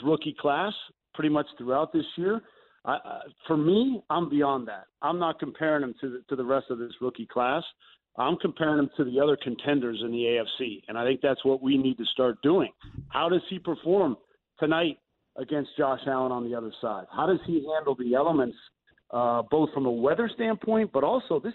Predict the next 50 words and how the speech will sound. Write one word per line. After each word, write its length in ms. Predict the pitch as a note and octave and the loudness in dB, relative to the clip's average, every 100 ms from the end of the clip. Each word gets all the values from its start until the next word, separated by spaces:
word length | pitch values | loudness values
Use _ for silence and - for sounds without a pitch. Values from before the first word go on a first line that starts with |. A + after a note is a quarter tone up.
| - | -8
is 80 | F#3 C#3 | -8 0
really 220 | F#4+ A#3 | 0 2
the 120 | D3 B2 - | -4 -6 -2
first 260 | F3 G#3 - - | -2 -2 -8 -6
hostile 420 | D#3+ F#3 - F#3 | -4 -4 -2 0
environment 640 | C#3+ A#2+ C3+ D#3+ C#3+ A2+ - _ _ _ | 2 2 0 2 0 -2 -8 _ _ _
in 80 | E3+ | 0
the 80 | E3 | 2
National 420 | D#3 D3+ C#3+ C3+ | 2 0 -2 -6
Football 400 | - E3+ C3+ C3 | -4 -2 2 2
League 300 | B2+ C3 B2 | 2 0 0
that, 240 | B2 B2+ B2 | 2 2 0
that 120 | B2+ A#2+ | -2 -2
Mac 220 | C3 C3+ - | -2 -4 0
Jones 280 | C3+ C3 - | 2 2 -2
has 80 | A2+ | -6
played 220 | - D3 A#2+ | 0 2 2
in. 120 | F2+ | -4
I'm 160 | F#2+ | -2
not 160 | C3+ C#3+ | -2 0
gonna 140 | D#3 | -2
put 220 | D3 F#3 F3 | 0 0 2
New 80 | |
<laughs> 0 | |
York 360 | F3 F3+ A3 G#3+ | 4 4 2 0
up 100 | F3 - | -4 0
there. 200 | E3 E3+ | 2 2
I'm 80 | |
not 160 | E3+ E3 | -2 -2
going 200 | F#3 E3+ | 0 0
to 60 | D#3+ | -2
Houston, 400 | F#3 - F#3 E3 | -8 -2 -2 0
Carolina. 560 | F3 F#3+ E3+ D#3 D#3 - _ _ - | -2 -2 -2 -4 -6 -8 _ _ -2
This 140 | E3 F#3 | -2 -2
is 160 | E3+ | -6
the 80 | D3+ | 0
Buffalo 420 | D#3 D3+ D#3+ D3+ | 0 0 2 2
Bills 460 | B2 D#3+ D#3 C#3 C3+ - _ _ - | 4 4 4 4 0 -12 _ _ 0
in 160 | E3+ | 2
December 500 | D#3 - E3 D3+ C#3 | 2 0 0 2 2
on 140 | C#3+ D3 | 2 2
the 80 | B2+ | 2
road, 340 | D3+ D#3+ C#3 | 4 4 2
and 100 | B2+ | 0
it's 120 | B2+ | -4
gonna 180 | - D3+ | -2 -2
be 140 | E3+ | 0
a 40 | E3 | 0
hostile 380 | D3+ D#3 - D#3 | 0 0 -2 -2
environment. 480 | C3+ B2 B2 C#3+ | 0 0 0 -2